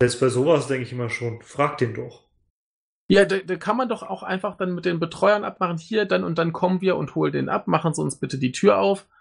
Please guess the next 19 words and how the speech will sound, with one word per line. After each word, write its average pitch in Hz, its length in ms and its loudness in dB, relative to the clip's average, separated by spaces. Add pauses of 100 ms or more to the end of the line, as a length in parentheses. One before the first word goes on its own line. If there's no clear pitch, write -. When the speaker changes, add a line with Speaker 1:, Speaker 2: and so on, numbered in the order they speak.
(280)
Speaker 2:
und 160 220 0
dann 160 340 0 (220)
zeigen 156 340 2
Sie 151 100 -6
uns, 151 220 -6
wer 135 120 4
das 131 140 2
ist.“ - 380 -2 (500)
Speaker 1:
Ja, 214 60 10
im 175 80 4
Notfall 180 280 2
einfach 175 240 -6
mal 165 120 -4
klingeln, 156 440 -4
anstatt 147 260 -6
gleich 151 140 0
die 147 80 -6
Tür 240 220 -4
einzutreten. - 680 -8